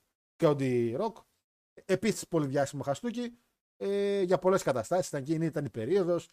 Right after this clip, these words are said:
λίγο τα media έτσι πιο ενεργά το δύο χιλιάδες, πότε έγινε αυτό το τέσσερα δεκαπέντε, όταν η Χρυσή Αυγή έπαιρνε push, είχε ανέβει από N X T main roster και πήγαινε για push τότε η Χρυσή Αυγή.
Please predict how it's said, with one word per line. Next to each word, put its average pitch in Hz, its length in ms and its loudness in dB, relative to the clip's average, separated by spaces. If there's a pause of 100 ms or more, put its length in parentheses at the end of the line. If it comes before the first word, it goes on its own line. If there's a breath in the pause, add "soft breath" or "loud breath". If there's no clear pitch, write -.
λίγο 151 200 0
τα 117 220 -4
media 139 220 -2
έτσι 131 220 0
πιο - 140 -6
ενεργά 120 540 -4 (360)
το 127 80 -6
δύο 131 100 -2
χιλιάδες, 123 640 -4
πότε 165 200 -6
έγινε 113 160 -4
αυτό - 140 -16
το 117 140 -20 (680)
τέσσερα 139 320 -6
δεκαπέντε, 117 460 -8
όταν 147 220 -6
η 127 60 -14 (840)
Χρυσή 170 220 -2
Αυγή 156 180 0
έπαιρνε 160 380 -4
push, 156 220 -2
είχε 135 140 -2
ανέβει 143 180 -2
από 139 160 -4
N 139 80 -2
X 131 60 -2
T 143 240 -8
main 131 240 -4
roster 196 260 -4 (680)
και - 80 -20
πήγαινε 151 240 -4
για 139 220 0
push 147 260 -4
τότε 120 260 -6
η 107 180 -8
Χρυσή 101 260 -16
Αυγή. 175 320 -4